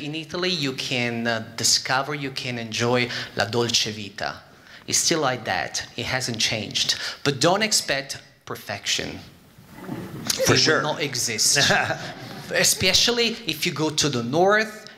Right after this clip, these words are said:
Speaker 1: and then you go to the south. In the south, nothing works. Nothing. We say in Italian, niente, but we love it. I met so many travelers traveling with us, and they said, "Aldo, it was so imperfect, not the tour,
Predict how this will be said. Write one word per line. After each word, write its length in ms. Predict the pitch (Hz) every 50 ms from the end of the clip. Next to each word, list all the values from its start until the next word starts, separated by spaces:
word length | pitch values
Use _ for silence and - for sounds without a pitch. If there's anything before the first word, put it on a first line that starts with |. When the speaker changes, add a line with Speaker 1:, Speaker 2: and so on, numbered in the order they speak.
| -
Speaker 1:
and 240 | - 139 139 135 131
then 440 | 143 147 147 147 147 151 151 147 143 156
you 160 | 135 147 165 151
go 220 | 139 - 147 143
to 180 | 147 - - -
the 80 | 135 120
south. 640 | - - - 107 101 101 98 104 - - - - - - - - - - - - - - -
In 140 | - 127 143
the 80 | 139 147
south, 600 | 147 - - - 180 185 208 214 220 220 220 - - - - - 147
nothing 500 | 131 131 139 135 135 139 156 147 139 123 123 120
works. 760 | 123 131 123 98 98 98 - - - - - - - - - - - - - - - - - - - - - - - - - - - - 156 165 175 175
Nothing. 560 | 185 185 185 - - - 165 135 117 104 - - - 156 156
We 100 | 160 185
say 280 | - - - 202 208 214
in 80 | 208
Italian, 600 | 208 196 - 190 170 160 165 160 156 151 143 147 156
niente, 600 | 165 170 170 165 156 143 123 131 - 120 107 - - -
but 140 | 160 226 262
we 100 | 277 254
love 360 | 226 214 190 190 233 - -
it. 320 | 247 131 107 - - - - - - - - - - - - - -
I 60 | 156 170
met 220 | 180 196 190 190
so 200 | - - - 214
many 220 | 214 220 208 180
travelers 800 | 160 - - - 156 147 160 156 175 185 196 196 202 190 - - -
traveling 440 | - - 156 151 151 170 165 151 131
with 180 | 127 120 101
us, 300 | 127 131 139 156 160 -
and 100 | 151 147
they 80 | 143 147
said, 220 | - - 160 156
"Aldo, 400 | 160 156 151 156 143 123 113 104
it 160 | - 175 180
was 160 | 175 196 196 -
so 380 | - - - - 247 247 254
imperfect, 840 | 240 247 196 180 165 143 - - - - 220 233 226 233 - 101 98 82
not 140 | 131 185 -
the 100 | 131 123
tour, 500 | - - - 269 285 277 196 165 160